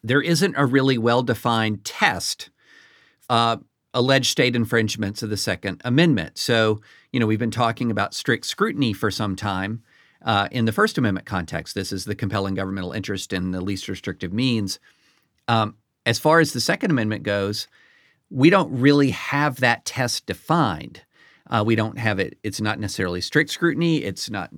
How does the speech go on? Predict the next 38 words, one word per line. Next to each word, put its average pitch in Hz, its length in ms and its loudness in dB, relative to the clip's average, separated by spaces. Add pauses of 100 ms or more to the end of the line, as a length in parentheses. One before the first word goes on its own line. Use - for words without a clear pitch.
(120)
uh, 92 220 -2
it 98 120 -8
could 110 180 -4
be 95 140 -2
intermediate 110 680 0
scrutiny. 156 640 0 (420)
There's 131 240 2
just, 143 260 0 (220)
it's, 135 280 -4
we 139 160 2
just 143 180 0
don't 131 300 2
really 120 500 4
know 127 360 4
right 95 300 -2
now. 90 340 -8 (140)
And 127 200 -4
so 131 420 2 (460)
there's 143 220 6
a 127 60 2
very 208 240 4
good 135 220 0
chance 170 520 0
that 123 180 -2
while 147 300 6
this 151 320 2 (140)
doctrine 107 640 0
is 113 200 -4
up 123 160 0
in 110 100 -2
the 101 200 -2
air, 98 420 0
you 135 180 0
could 139 220 -2
have 120 360 -4
case 185 340 -2
law 98 260 0
made 110 680 0